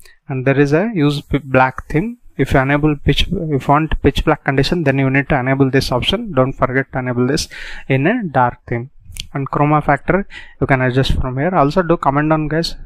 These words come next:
how you use your smartphone with light mode or dark mode. Let me know in the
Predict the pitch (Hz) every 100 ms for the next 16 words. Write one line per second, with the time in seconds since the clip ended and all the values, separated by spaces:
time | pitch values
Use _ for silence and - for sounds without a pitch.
0 | - - - 143 151 175 170 160 165 156
1 | 147 139 - 135 131 160 143 135 - -
2 | 131 127 143 165 185 220 127 127 117 120
3 | 117 - 120 135 131 151 170 156 143 170
4 | 262